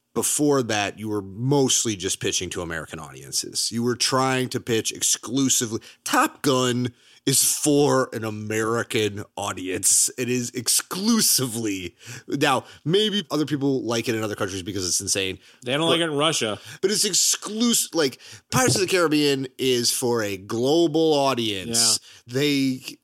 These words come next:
Speaker 1: can easily be subtitled or dubbed into other <laughs> things. They don't have that complex of
Speaker 2: The
Speaker 1: dialogue.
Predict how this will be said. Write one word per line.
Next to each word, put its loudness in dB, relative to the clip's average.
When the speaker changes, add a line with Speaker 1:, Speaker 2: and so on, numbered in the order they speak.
Speaker 1:
can -2
easily 2
be -2
subtitled 2
or 2
dubbed 0
into -2
other 0
<laughs> 0
things. 0
They 2
don't 0
have 0
that 0
complex -2
of -8
Speaker 2:
The 0
Speaker 1:
dialogue. 4